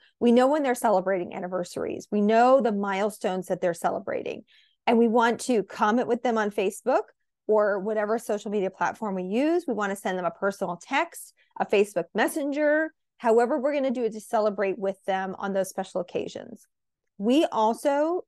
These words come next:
use Canva and A M cards to create personalized cards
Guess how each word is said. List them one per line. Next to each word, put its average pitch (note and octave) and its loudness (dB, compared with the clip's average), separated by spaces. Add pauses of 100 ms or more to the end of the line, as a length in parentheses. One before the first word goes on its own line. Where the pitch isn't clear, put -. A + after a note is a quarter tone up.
(200)
use A3+ -2 (120)
Canva A#3+ 0
and G#3 -2
A G3 -4
M F#3+ -6
cards A3 0
to - -10
create G3+ 0
personalized G#3+ -2
cards G3+ 0